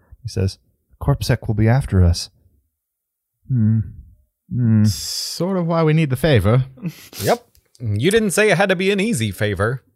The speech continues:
Speaker 1: And,
Speaker 2: Remember,
Speaker 1: uh,
Speaker 3: I'm not looking
Speaker 2: we,
Speaker 3: for a,
Speaker 2: you, you're
Speaker 3: I'm not looking
Speaker 2: getting,
Speaker 3: for you to help me move.
Speaker 2: you're getting three cortosis here. We're getting one.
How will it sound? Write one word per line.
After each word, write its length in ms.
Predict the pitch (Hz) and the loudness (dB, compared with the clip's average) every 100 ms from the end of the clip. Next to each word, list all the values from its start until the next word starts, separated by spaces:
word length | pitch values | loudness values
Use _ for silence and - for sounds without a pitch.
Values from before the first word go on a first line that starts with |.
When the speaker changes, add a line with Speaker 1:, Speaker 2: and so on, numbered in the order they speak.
| _ _ _ - | _ _ _ -2
Speaker 1:
And, 240 | 92 92 | 0 2
Speaker 2:
Remember, 280 | 220 269 - | 4 4 4
Speaker 1:
uh, 40 | 180 | 4
Speaker 3:
I'm 20 | |
not 40 | |
looking 180 | 220 254 | 4 4
Speaker 2:
we, 60 | 226 | 4
Speaker 3:
for 180 | 165 127 | 4 2
a, 160 | 101 95 | 0 2
Speaker 2:
you, 260 | 190 247 156 | 4 4 2
you're 180 | 175 | 2
Speaker 3:
I'm 60 | 247 | 4
not 200 | 247 220 | 6 6
looking 80 | 220 | 6
Speaker 2:
getting, 120 | 202 | 6
Speaker 3:
for 60 | 190 | 6
you 120 | 180 | 4
to 80 | 165 | 4
help 160 | 156 180 | 4 2
me 100 | 131 | 2
move. 500 | 117 185 120 95 90 | 4 4 2 -2 -2
Speaker 2:
you're 120 | 175 | 0
getting 240 | 196 233 208 | 2 4 4
three 180 | - 208 | 4 2
cortosis 580 | 196 170 180 165 135 - | 2 2 4 2 0 2
here. 220 | 139 139 | 4 4
We're 140 | 135 | 4
getting 260 | 160 165 131 | 2 4 4
one. 400 | 160 120 92 98 | 6 4 4 0